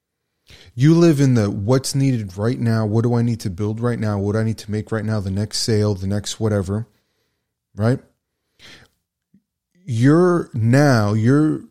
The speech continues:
perspective as an operator doesn't go beyond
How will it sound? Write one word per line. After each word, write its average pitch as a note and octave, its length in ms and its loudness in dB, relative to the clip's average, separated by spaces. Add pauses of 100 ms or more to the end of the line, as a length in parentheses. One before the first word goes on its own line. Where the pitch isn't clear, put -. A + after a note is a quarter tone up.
perspective G#2+ 1120 -2
as A2 240 -2
an G#2+ 220 -2
operator F#2+ 800 -4 (1600)
doesn't C3+ 420 0
go C3+ 240 4
beyond G#2+ 800 0